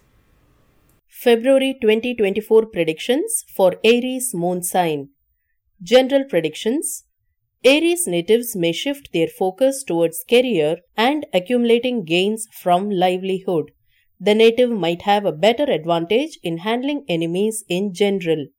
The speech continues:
Aries individuals can expect positive changes at home and work in February. Unexpected professional achievements, success in health and wealth, and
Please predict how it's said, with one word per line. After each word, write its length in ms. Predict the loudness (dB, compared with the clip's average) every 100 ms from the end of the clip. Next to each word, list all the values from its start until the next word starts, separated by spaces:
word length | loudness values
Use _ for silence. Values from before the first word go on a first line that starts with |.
| _ _ _ _ _
Aries 400 | 2 4 0 -2
individuals 760 | -2 0 -2 0 0 0 -6 -2
can 220 | 0 0
expect 440 | -4 -4 -6 -4 -2
positive 480 | 0 0 -6 -8 -6
changes 440 | -4 0 0 0 -2
at 160 | -4 -4
home 320 | -2 0 -2 -8 _ -2
and 400 | 0 0 -4 0
work 380 | 2 2 0 _
in 200 | -4 -4
February. 760 | -4 -4 -2 -2 -2 -2 -6 -10 _ _ _ _ _
Unexpected 760 | 0 2 -2 -2 -2 0 0 -2
professional 520 | -2 -2 -2 -4 -4 -2
achievements, 720 | -4 -4 -4 -2 -2 -4 -8 -14 _ -12
success 580 | 0 0 0 -6 -2
in 160 | -2 -4
health 300 | 0 0 2
and 240 | 0 -4 0
wealth, 280 | 2 2 -2 _ _ _ _
and 300 | 0 0 0